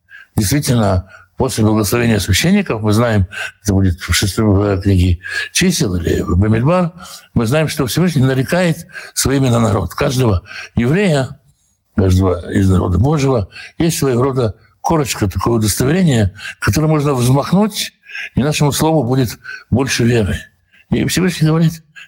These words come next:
не надо размахивать этим удостоверением в корыстных целях, потому что можно положить на стол это удостоверение и больше, чем удостоверение.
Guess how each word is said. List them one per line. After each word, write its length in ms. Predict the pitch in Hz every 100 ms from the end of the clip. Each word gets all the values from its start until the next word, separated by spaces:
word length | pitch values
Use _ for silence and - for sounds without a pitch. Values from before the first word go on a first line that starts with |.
| -
не 120 | 127
надо 540 | 160 180 160 120 - - _ -
размахивать 960 | 127 135 131 156 170 156 127 95 - - _ _ _ _ _ _
этим 280 | 117 110 123
удостоверением 960 | 123 117 120 131 175 156 117 117 123 - _ _ _ - - -
в 540 | 104 104 107 107 101
корыстных 440 | 87 139 156 135 104
целях, 580 | 160 160 110 - - _ _ - - - -
потому 240 | 104 113
что 140 | 101 120
можно 560 | 139 131 113 98 - - _ _
положить 380 | 127 120 101 117
на 80 | 107
стол 480 | - 127 101 85 _ _ - -
это 220 | 95 98
удостоверение 760 | 101 101 - 123 165 156 104
и 300 | 98 104 117 - - -
больше, 360 | 98 127 - 101
чем 400 | - 107 104 95 - - -
удостоверение. 800 | 101 107 95 107 101 95 85 -